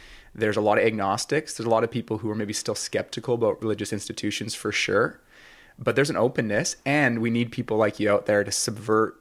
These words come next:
the old narratives that people are living under about what a Christian is or what a pastor even looks like.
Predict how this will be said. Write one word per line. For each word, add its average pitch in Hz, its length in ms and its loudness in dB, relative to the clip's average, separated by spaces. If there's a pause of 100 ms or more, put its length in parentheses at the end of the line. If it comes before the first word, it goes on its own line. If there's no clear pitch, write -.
the 120 80 -6
old 107 280 2
narratives 98 580 -2
that - 180 -6
people 101 260 -2
are 98 60 2
living 98 260 -4
under 98 240 -2
about 92 360 0 (540)
what 110 280 0
a 101 40 2
Christian - 460 -6
is 98 200 -2
or 98 100 4
what 101 100 6
a 107 60 -8
pastor 113 420 0
even 98 160 -10
looks - 220 -8
like. 87 260 -4